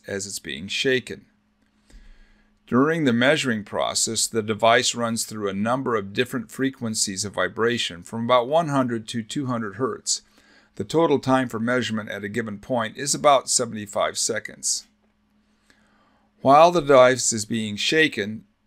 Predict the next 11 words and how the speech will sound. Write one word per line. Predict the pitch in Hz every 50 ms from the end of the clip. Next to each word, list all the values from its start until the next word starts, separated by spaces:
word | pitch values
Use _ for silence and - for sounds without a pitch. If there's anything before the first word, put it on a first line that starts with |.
| _ _ -
the | 98 107
surface | 101 - - - 156 156 151 - 151 - -
displacements | 139 131 - - - 95 101 98 - - 120 110 -
are | - 113
measured | 117 120 127 127 120 - 101 90 -
over | - 87 110 101 101
the | 101 101
range | 95 104 104 95 92 95 101 104
of | 107 95 101
these | 101 95 95 95 -
frequencies. | - - 135 135 - - 101 78 76 - - - - - - - -